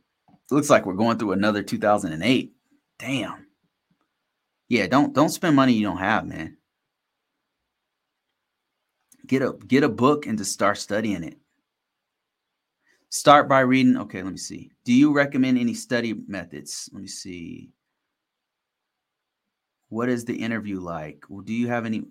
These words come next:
Oh my Lord, so many questions. Do you have any good study methods? Um, do you,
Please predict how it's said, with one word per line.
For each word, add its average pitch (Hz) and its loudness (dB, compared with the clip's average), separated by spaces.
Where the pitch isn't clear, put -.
Oh 107 -12
my 95 -14
Lord, 101 -12
so - -8
many 98 -4
questions. 98 -8
Do 113 -4
you 117 2
have 123 4
any 117 2
good 110 -4
study 117 -4
methods? 98 -8
Um, 95 -8
do 98 -10
you, 101 -8